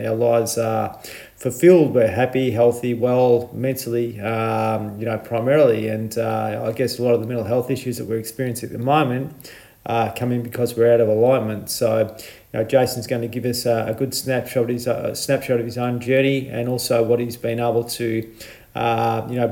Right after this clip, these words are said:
bring to other people's lives through doing something that he loves. So, um, yeah, really sure you're gonna enjoy this chat. And, um, yeah, he's such a, a beautiful young fella. Um, it's gonna be an awesome conversation, so please share it with others.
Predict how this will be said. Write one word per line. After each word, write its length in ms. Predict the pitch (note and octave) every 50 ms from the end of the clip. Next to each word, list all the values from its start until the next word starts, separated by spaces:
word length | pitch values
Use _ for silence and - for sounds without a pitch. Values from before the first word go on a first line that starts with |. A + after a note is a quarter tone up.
| - -
bring 580 | - C#3+ D3 D3+ D3 D3+ D3+ D3 C#3+ D3 - -
to 300 | - - - C3 B2+ -
other 200 | G2 - A#2+ B2+
people's 360 | A#2+ - C#3 C3+ A#2 A#2 -
lives 380 | A#2 A#2+ A#2+ B2 C3 A#2+ A#2 -
through 180 | - B2 A#2 A#2
doing 280 | G#2+ A#2 A#2+ A#2 A2+
something 340 | A#2 - A#2 G#2+ A2 A2+ A2+
that 80 | A2 G#2+
he 160 | G#2+ A2 A2
loves. 400 | A2 A2+ A#2 A#2+ G#2+ G2+ G2 -
So, 540 | - - A#2+ A#2 A2+ A2 A2+ A2+ G#2+ A2 A2+
um, 260 | A2 G#2+ G#2 G#2 A2
yeah, 120 | A#2+ A#2+
really 260 | A#2+ A#2+ C#3+ C3+ C3
sure 220 | A#2+ - - B2+ A#2+
you're 100 | A2+ A2
gonna 200 | A#2+ A2+ A2+ A2
enjoy 280 | G#2+ G#2+ G#2+ A2+ A2
this 180 | G#2+ G2+ G2 -
chat. 320 | - - - A#2+ - -
And, 260 | - A2+ A2+ A2 G#2+ -
um, 320 | A2 G#2+ G#2+ G#2+ G#2 G2+ G2+
yeah, 140 | A2 A#2 A#2+
he's 180 | A#2+ A2+ - -
such 260 | B2 B2+ A#2+ - -
a, 240 | A#2+ G#2+ G#2 - - - - - - - - -
a 60 | C3+
beautiful 420 | A#2 C#3+ D#3+ D#3+ D3+ - - D3
young 240 | C#3+ C#3+ C3 B2+ B2
fella. 500 | - - C#3 C#3 C3+ C#3 C#3 B2+ A2 G#2+ -
Um, 600 | G2+ A2 A#2 A2+ A2+ A2+ A#2 A2+ A2+ A2 G2+ G#2
it's 140 | A2 -
gonna 180 | - C3 A#2+ A#2
be 120 | G#2 A#2+
an 80 | A#2 A2+
awesome 260 | A#2 G#2+ - - - -
conversation, 600 | - A2 G#2 G2+ - - A2+ A2 G#2+ - A#2+ A2
so 160 | - A2 G#2
please 300 | - - - B2+ B2 A#2
share 220 | A#2+ - C3 A#2+
it 100 | A#2 F#2+
with 100 | G2 G2+
others. 440 | A2+ B2 B2+ B2+ C#3 B2+ A#2+ - -